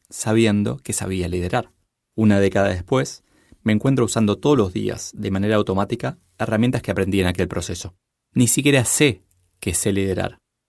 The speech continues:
Ese es el proceso de aprendizaje, como andar en bicicleta. Sin el interés, ni sabemos si sabemos andar. Cuando ya queremos, sabemos que no sabemos. Aprendemos y practicamos conscientemente,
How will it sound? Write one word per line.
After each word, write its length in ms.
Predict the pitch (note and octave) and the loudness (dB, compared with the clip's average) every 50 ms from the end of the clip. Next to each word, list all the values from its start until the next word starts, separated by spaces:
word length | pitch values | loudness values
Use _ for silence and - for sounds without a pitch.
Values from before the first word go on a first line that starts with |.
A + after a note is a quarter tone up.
| _ _ | _ _
Ese 300 | - D3 B2 - - A2 | 0 0 0 0 0 -2
es 100 | - - | -2 -2
el 100 | G2 G2 | -2 -2
proceso 460 | - G2+ F#2 - - F#2 - - G2 | -2 -4 -6 -4 -6 -6 -4 -6 -6
de 60 | F#2+ | -6
aprendizaje, 600 | F#2 F#2 F2+ - F2+ F2 - F2+ F2 - - - _ _ _ _ _ | -6 -6 -6 -6 -6 -6 -6 -6 -8 -8 -12 -20 _ _ _ _ _
como 180 | - - G#2 G2 | -4 0 0 2
andar 200 | F#2 F2+ G2 G2+ | 2 2 2 2
en 80 | G2 F#2 | 2 2
bicicleta. 540 | F2+ - F2+ F2 F2+ F#2 - - - - _ _ _ _ _ _ _ | 0 -2 -4 -4 -4 -4 -6 -8 -12 -16 _ _ _ _ _ _ _
Sin 260 | - - - C#3 C#3 | -10 -4 0 2 2
el 140 | C#3 C3 A#2+ | 4 4 4
interés, 560 | A2 G2+ G#2+ G2 G#2 B2+ E3+ - - - - _ _ _ - | 4 4 4 2 2 2 0 -2 -6 -10 -14 _ _ _ -4
ni 180 | D3 D3 D3 | -2 0 0
sabemos 680 | C#3 - A2 A2 A2+ C3 B2 G#2 G2 F#2+ F2+ - - - | 0 0 0 0 0 0 0 0 0 -2 -6 -10 -12 -12
si 180 | - - - | -10 -8 -8
sabemos 440 | - - F#2 F#2 F#2+ F#2+ F#2+ F#2 - | -6 -2 0 0 0 0 -2 -2 -4
andar. 340 | G2 F#2 F2+ - - - - _ _ _ _ _ _ _ _ | -4 -4 -4 -6 -8 -14 -18 _ _ _ _ _ _ _ _
Cuando 280 | - G2+ G2 F#2 F2 F2+ | -6 -4 -2 -2 -4 -4
ya 180 | - - F#2 | -2 -4 -2
queremos, 640 | F2+ - A2 G#2+ A2+ A2+ A2+ B2+ C3+ - - - _ _ _ _ _ _ _ _ _ | -2 0 0 2 2 2 2 -2 -4 -8 -14 -20 _ _ _ _ _ _ _ _ _
sabemos 460 | _ - - A#2+ A#2 A#2 B2 C3 A#2+ - | _ -4 0 2 2 4 2 2 0 0
que 100 | - A#2 | -2 -2
no 80 | A2 | -2
sabemos. 560 | G#2 - A2+ A#2 C#3 C3 G#2+ G#2 - - _ _ _ _ _ _ _ _ _ _ _ _ _ _ - | 0 0 0 0 2 0 0 -2 -4 -10 _ _ _ _ _ _ _ _ _ _ _ _ _ _ -2
Aprendemos 800 | F#2+ - - G#2+ G#2+ A2 A#2 B2 B2+ B2 B2+ D3 - - - _ _ - | 0 2 2 4 4 4 4 4 4 2 0 -2 -6 -10 -18 _ _ -6
y 120 | A#2 A2+ | -6 -4
practicamos 500 | - A2 G2+ F#2+ - G#2 - G#2 G#2 G2+ | -2 -4 -4 -4 -4 -2 0 0 0 0
conscientemente, 840 | - - F#2+ F2 - F#2+ F#2 F2 F#2+ F#2 F#2+ F2+ F2 E2+ F2 F2 - | 0 -2 -2 0 0 0 0 0 0 0 2 0 0 -2 -4 -8 -14